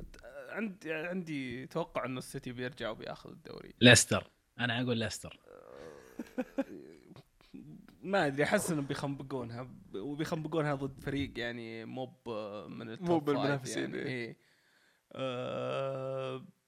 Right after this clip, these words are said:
Speaker 1: بالنسبة لإيطاليا، أتوقع اليوفي بيتغلب على نابولي وبيمسك الصدارة وبيفوز في الدوري. آه، الأسباني واضحة، برشلونة.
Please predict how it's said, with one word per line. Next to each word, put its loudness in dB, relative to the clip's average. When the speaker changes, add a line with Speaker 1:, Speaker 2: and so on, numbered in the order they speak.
Speaker 1:
بالنسبة -2
لإيطاليا، 0
أتوقع 0
اليوفي -4
بيتغلب -4
على -2
نابولي -6
وبيمسك -12
الصدارة -6
وبيفوز -10
في -10
الدوري. -2
آه، 2
الأسباني 0
واضحة، -4
برشلونة. -12